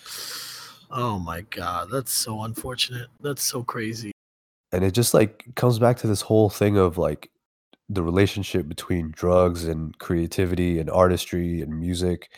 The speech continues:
Speaker 1: There's so many things at play here. I mean, there, there's
Speaker 2: Yeah.
Speaker 1: not just drugs and artistry. There's also, uh, you know, the fact that he's black and the fact that, you know, um, if it was anybody else, will the po-,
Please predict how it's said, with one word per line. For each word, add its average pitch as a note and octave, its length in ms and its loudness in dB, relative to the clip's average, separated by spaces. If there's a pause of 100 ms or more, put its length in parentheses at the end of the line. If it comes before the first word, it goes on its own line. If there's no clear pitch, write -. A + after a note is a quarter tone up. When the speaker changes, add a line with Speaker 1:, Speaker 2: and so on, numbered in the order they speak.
(120)
Speaker 1:
There's G#3+ 240 10
so G#3 180 10
many E3 160 10
things C3+ 300 2
at B2 140 -4
play B2 280 -2
here. A2+ 240 -6
I C#3 60 -4
mean, D3+ 220 -2
there, D#3+ 260 4
there's E3 300 2
Speaker 2:
Yeah. F3 60 4
Speaker 1:
not F#3 340 6
just - 540 -2 (280)
drugs D3 400 2
and C#3+ 100 0
artistry. C#3 540 2
There's C3+ 280 0
also, C#3+ 680 2 (800)
uh, C#3+ 320 4
you D#3+ 140 4
know, C#3 140 4
the B2 120 -2
fact D3+ 280 4
that E3+ 100 4
he's D#3+ 180 4
black B2 400 0
and B2 120 -2
the B2+ 40 -2
fact C3+ 340 0
that, C3+ 240 -2 (520)
you D#3 100 2
know, B2 440 0 (200)
um, B2 380 -4 (260)
if - 160 0
it D#3+ 60 6
was C#3+ 140 4
anybody F3 460 10
else, C#3+ 560 6 (260)
will E3 200 8
the D#3 100 6
po-, - 320 4